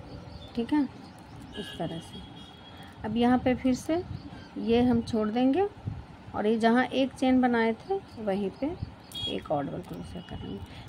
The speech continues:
तो ये round मैं complete करके फिर दिखाती हूँ आपको कि आगे क्या करना है। ठीक है friends, ये देखिए ये round पूरा complete हो गया। अब फिर से मैं इसको joint कर लूँगी।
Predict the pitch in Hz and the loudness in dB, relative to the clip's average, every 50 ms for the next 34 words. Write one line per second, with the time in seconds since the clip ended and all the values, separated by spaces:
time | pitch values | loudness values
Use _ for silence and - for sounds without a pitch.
0 | - - - 247 240 262 285 302 302 302 302 294 285 285 302 285 - 247 233 220 | -6 -2 2 4 8 10 10 10 10 10 10 8 8 6 6 4 4 4 4 4
1 | 220 220 214 214 214 - - 214 208 214 - 294 330 - - 269 196 170 156 - | 4 2 2 2 0 0 0 0 0 0 0 -2 -2 0 -2 -2 -2 -4 -6 -6
2 | - 175 156 - - 175 180 180 180 - - - - - - 285 226 196 160 160 | -6 -6 -6 -6 -4 -4 -4 -4 -6 -8 -10 -14 -14 -8 -2 0 0 0 0 -2
3 | - 165 - - 147 - - - - - 165 170 185 180 - - 262 254 - 247 | -6 -8 -8 -8 -8 -8 -8 -10 -10 -10 -10 -12 -12 -12 -10 -8 -6 -4 -4 -4
4 | - - 220 214 - - - - - - - - - - - - - - - - | -4 -4 -8 -8 -8 -10 -12 -14 -14 -12 -12 -12 -12 -12 -14 -14 -14 -14 -16 -18
5 | - - - - - - - - - - - - 277 277 311 330 277 320 311 285 | -18 -18 -16 -14 -14 -14 -12 -12 -12 -12 -6 0 4 6 6 8 10 10 10 10
6 | - - 349 359 359 320 320 302 285 262 262 262 269 269 269 262 - 269 269 262 | 8 6 6 8 8 10 10 12 12 12 12 10 10 8 6 4 4 6 8 8
7 | 269 262 262 277 269 262 254 262 269 254 254 254 254 240 254 254 240 233 233 254 | 8 8 6 6 6 6 6 6 6 6 6 6 4 2 2 2 4 4 6 8
8 | 262 285 302 294 269 - - - 262 269 247 247 - 294 294 269 269 269 285 311 | 8 10 10 10 8 6 4 6 6 6 6 6 6 6 8 8 8 6 6 6
9 | 370 403 381 320 277 254 - - - 254 254 233 254 247 240 240 247 240 269 - | 4 2 2 0 0 0 0 4 6 6 8 10 10 10 10 10 8 8 6 6
10 | 254 247 247 254 254 240 247 240 277 359 | 6 6 8 8 8 8 8 6 6 6